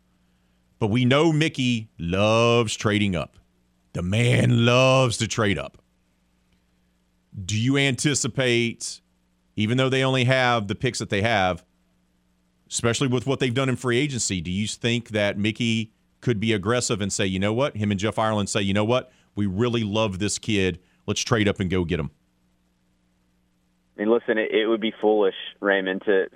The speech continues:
Speaker 2: sit here and pretend that that's not gonna happen. Uh, that this is, like you said, this is what they do, and it's who they are. And we have a long track record of the Saints identifying a player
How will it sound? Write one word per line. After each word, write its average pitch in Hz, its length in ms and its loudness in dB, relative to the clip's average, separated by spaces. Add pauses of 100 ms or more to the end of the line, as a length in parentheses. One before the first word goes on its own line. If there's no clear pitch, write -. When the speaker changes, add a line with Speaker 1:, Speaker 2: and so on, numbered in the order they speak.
(100)
Speaker 2:
sit 113 100 2
here 104 260 0
and 95 80 -4
pretend 95 460 0
that 87 140 -2 (160)
that's 90 260 0
not 90 180 -2
gonna 85 160 -4
happen. 80 460 -2 (160)
Uh, 82 260 0
that 90 160 0 (200)
this 117 220 -4
is, 117 140 0
like 120 280 0
you 127 180 -4
said, 90 400 2
this 110 160 0
is 110 160 -4
what 107 240 4
they 110 140 -2
do, 104 400 0 (100)
and 98 140 -2
it's 90 120 -4 (120)
who 117 160 0
they 98 180 4
are. 98 440 2
And 90 300 -8
we 104 120 0
have 101 160 2
a 101 40 0
long 101 360 0
track 120 380 0
record 98 200 -6
of 90 100 -6
the - 80 -20 (120)
Saints 104 260 -4 (680)
identifying 135 840 0
a 127 40 -6
player 107 540 0